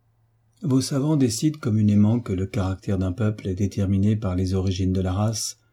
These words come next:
par la nature du pays habité, par les vicissitudes historiques subies, mais avis que ces messieurs négligent quelques milliers d'autres causes, mais peu importe. Je veux bien coucher mon géant sur ce lit de Procuste,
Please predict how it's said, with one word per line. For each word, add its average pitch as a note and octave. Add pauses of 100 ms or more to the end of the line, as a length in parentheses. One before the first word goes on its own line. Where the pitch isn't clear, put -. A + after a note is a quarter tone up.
(420)
par G2
la G2
nature G2
du F#2
pays F#2+
habité, A2+ (500)
par F#2
les F#2+
vicissitudes G#2+
historiques G#2+
subies, A#2 (680)
mais C3+
avis D#3
que C#3
ces -
messieurs C#3
négligent D3
quelques C#3+
milliers C3+
d'autres C#3
causes, A#2
mais B2
peu A#2
importe. F#2+ (480)
Je -
veux G2+
bien G2+
coucher G#2
mon G2
géant G2+
sur G2+
ce G#2+
lit G#2
de G#2+
Procuste, G#2+